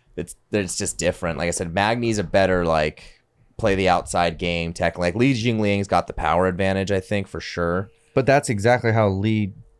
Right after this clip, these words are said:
Speaker 2: played his last fight, for the
Speaker 1: Mm-hmm.
Speaker 2: most part.
Speaker 1: Well, if you think about it, I mean, Magny beat Li Jingliang before. So think
Speaker 2: And
Speaker 1: about that, too.
Speaker 2: I
Speaker 1: Playing
Speaker 2: know.
Speaker 1: math.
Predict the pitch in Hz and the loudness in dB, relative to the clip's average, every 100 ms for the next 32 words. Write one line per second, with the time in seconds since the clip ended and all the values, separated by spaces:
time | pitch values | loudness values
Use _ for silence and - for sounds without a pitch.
0 | _ - 107 98 90 92 87 - 147 135 | _ 0 2 2 -2 -2 -2 -2 -4 -6
1 | - - 98 110 90 123 131 - - 123 | -8 -4 -2 -2 0 0 0 -2 -2 4
2 | 113 - 101 135 110 101 101 95 92 87 | 4 2 -4 -4 2 4 4 2 -2 -2
3 | 95 110 117 90 80 127 110 87 85 82 | 0 2 2 -4 -2 0 0 -4 -6 -6
4 | 78 78 78 76 65 - 76 76 71 - | -6 -6 -6 -6 -10 -8 -2 -2 -4 -12
5 | - - _ _ - 92 82 - - - | -20 -20 _ _ -2 0 0 -2 -14 -6
6 | 101 113 82 92 80 - 95 80 85 - | 0 2 2 0 0 0 0 0 -6 -2
7 | 104 110 143 101 92 82 78 - | 2 4 4 4 2 0 -4 -10